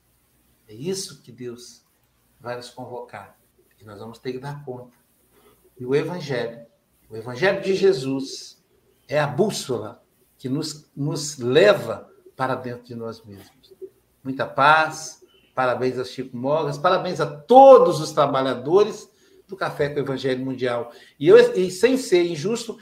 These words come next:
eu esqueci de mencionar a Rádio Espírita Esperança, a Rádio Espírita Portal da Luz,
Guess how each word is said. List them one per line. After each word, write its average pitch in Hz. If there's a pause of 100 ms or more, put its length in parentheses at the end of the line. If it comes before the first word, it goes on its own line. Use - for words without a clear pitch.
(220)
eu 170
esqueci 185
de 240
mencionar 165
a 139
Rádio 156
Espírita 151
Esperança, 165
a 185
Rádio 170
Espírita 151
Portal 143
da 196
Luz, 185